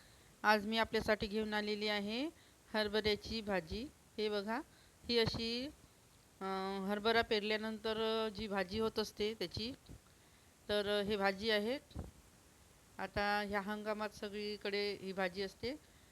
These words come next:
तर, अं, ही भाजी आपण घेतलेली आहे. आता अशी खुडून घेऊ आपण याला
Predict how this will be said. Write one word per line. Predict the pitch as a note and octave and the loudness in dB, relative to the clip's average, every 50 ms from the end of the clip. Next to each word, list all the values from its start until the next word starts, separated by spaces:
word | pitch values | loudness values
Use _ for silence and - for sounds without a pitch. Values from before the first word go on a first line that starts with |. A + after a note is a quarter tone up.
| - - - | -20 -10 -4
तर, | G3+ G#3 G#3 G3 G#3 G#3 G3+ | -2 0 0 2 2 2 2
अं, | G3+ G3 | 2 0
ही | G#3+ A3 | -2 0
भाजी | G#3 G#3+ G#3 G3 G#3 A3+ | 2 2 2 2 2 2
आपण | A3 G#3+ G#3 - A3 G#3 G#3+ G#3+ G#3+ G3+ | 2 2 2 0 -4 -4 -4 -6 -6 -4
घेतलेली | G3 G3 F3+ - - G#3+ G3+ G#3+ G#3+ | -4 -6 -6 -6 -8 -8 -4 0 2
आहे. | G#3+ G#3+ A3 | 2 2 2
आता | A3 A3+ - G#3+ | 0 0 -2 -2
अशी | G3+ - - A3+ G#3 - - | -2 -2 -6 -8 -8 -8 -6
खुडून | G#3 G3+ G#3+ A3 G#3+ | -4 -4 -4 -4 -4
घेऊ | G3+ A3 G#3 | -2 0 0
आपण | G3+ G3 G3 G3 F#3+ | 0 0 -2 -4 -4
याला | F#3 F#3+ F#3 G#3 B3 | -4 -4 -2 -2 -4